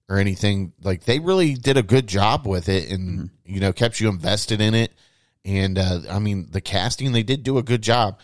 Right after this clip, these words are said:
Speaker 2: Yeah.
Speaker 1: There are some, there are some parts where the performances come across a little cheesy,
Speaker 2: Mm-hmm.
Speaker 1: but, I mean, a big deal. I mean, you're not gonna get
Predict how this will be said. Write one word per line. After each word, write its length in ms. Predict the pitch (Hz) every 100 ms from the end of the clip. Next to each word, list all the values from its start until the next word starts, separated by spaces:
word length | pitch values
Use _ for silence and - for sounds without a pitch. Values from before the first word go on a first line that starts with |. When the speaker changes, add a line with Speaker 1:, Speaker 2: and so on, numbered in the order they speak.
| - -
Speaker 2:
Yeah. 120 | 92
Speaker 1:
There 180 | 117 117
are 160 | 131
some, 480 | 131 143 131 123 87
there 140 | 123
are 100 | 147
some 200 | - 139 107
parts 360 | 117 117 -
where 400 | 107 101 95 85
the 140 | 82 92
performances 760 | 98 - 101 101 98 95 92
come 220 | - 104
across 380 | 92 - 87 -
a 40 |
little 220 | 92 87 92
cheesy, 600 | - 113 92 90 92 98 _ _
Speaker 2:
Mm-hmm. 300 | 107 101 95 95 -
Speaker 1:
but, 360 | 107 101 90 - -
I 80 | 107
mean, 420 | 110 107 104 - _ _ -
a 40 |
big 240 | 101 104 80
deal. 300 | 95 90 95
I 100 | 101
mean, 280 | 104 107 95
you're 140 | 127
not 160 | 123 104
gonna 160 | 110
get 420 | 90 95 92 78